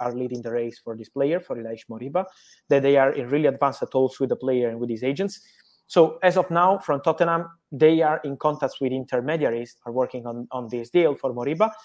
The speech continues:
but it's not something like at final stages or this kind of thing. So I would say that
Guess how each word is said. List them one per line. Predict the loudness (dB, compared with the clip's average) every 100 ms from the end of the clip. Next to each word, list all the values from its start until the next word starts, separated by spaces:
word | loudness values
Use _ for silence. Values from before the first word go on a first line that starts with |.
| -20 _
but | 0 0
it's | 2
not | 0 0
something | -4 -4 -6
like | -2 -2 -4
at | -6
final | -6 -4 -10
stages | -4 0 0 -2 -8 -6
or | -6
this | -8
kind | -10 -12
of | -6
thing. | -6 -6
So | -2 0 0 -2 _ 0
I |
would | 0
say | 2 2 2
that | 2